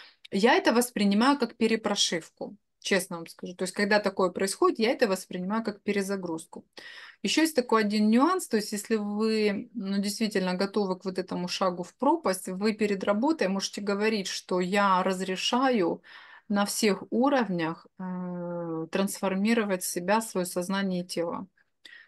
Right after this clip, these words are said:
То есть говорить вот такие разрешающие фразы. "Я разрешаю",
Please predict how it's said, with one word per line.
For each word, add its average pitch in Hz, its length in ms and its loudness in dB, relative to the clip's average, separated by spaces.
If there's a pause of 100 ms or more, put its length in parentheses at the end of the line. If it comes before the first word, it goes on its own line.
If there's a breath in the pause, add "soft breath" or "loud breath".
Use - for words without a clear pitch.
(120)
То 196 80 0
есть 185 120 -2
говорить 208 380 4
вот 226 120 0
такие 214 300 2
разрешающие 190 760 -2
фразы. 175 540 -4 (440)
"Я 202 280 4
разрешаю", 185 960 0